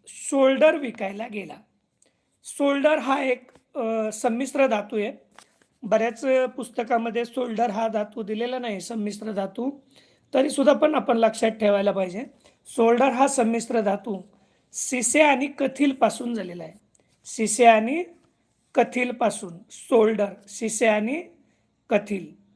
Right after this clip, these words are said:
परंतु त्याचे ताजे पितळ उघड पड-, उघडे पडते. ताजे पितळ हा एक आपल्याला या ठिकाणी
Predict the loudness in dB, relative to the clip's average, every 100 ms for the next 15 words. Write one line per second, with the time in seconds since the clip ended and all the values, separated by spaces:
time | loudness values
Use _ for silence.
0 | _ _ _ _ _ 4 6 8 4 -2
1 | 0 0 0 -8 2 4 4 2 -6 -4
2 | -4 4 4 4 -2 -4 -4 -14 -10 -8
3 | 0 2 2 -2 -8 -14 -18 _ _ _
4 | _ _ _ _ _ _ _ 2 6 6
5 | 2 -6 -4 -6 -2 -4 0 2 2 2
6 | -2 0 -4 0 -2 -4 -8 -2 -2 -2